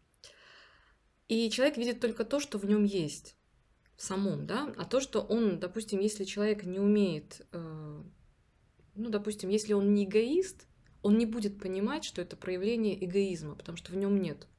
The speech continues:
Он с-, он с-, вот служит по жизни, он человек, который по жизни отдаётся вот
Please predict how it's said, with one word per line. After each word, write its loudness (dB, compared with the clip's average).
Он -6
с-, -10
он -4
с-, -12
вот -8
служит -4
по -10
жизни, -6
он 4
человек, 2
который -2
по -6
жизни -2
отдаётся -2
вот -12